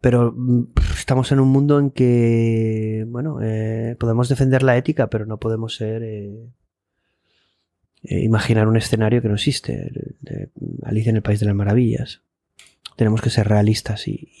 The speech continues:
y hay que pedir transparencia, pero no sabemos si lo podemos conseguir. Habría que tomar iniciativas en este sentido, a ver qué se puede hacer a nivel global, ¿no? Aquí, evidentemente, hace referencia a, a Google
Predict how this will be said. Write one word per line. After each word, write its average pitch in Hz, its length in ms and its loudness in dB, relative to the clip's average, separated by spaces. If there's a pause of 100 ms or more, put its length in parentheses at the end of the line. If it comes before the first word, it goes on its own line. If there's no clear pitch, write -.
y 107 140 -4
hay 104 80 0
que 110 120 -2
pedir 110 280 2
transparencia, 127 800 0 (960)
pero - 160 -2
no 110 100 -2
sabemos 110 380 0
si - 140 -2
lo 104 40 0
podemos 104 260 -4
conseguir. 113 440 0
Habría 117 320 4
que 113 80 2
tomar 107 240 2
iniciativas 107 560 2
en 104 80 2
este - 180 -8
sentido, 113 460 -2
a 107 40 2
ver 110 120 2
qué 123 100 -2
se 107 140 -2
puede 101 240 -4
hacer 107 160 -4
a - 20 -2
nivel 104 240 0
global, 101 440 -6
¿no? 156 100 -14 (3000)
Aquí, 131 400 2
evidentemente, 123 540 4
hace 120 160 2
referencia 117 580 2
a, 110 480 0
a 113 160 -4
Google 139 480 2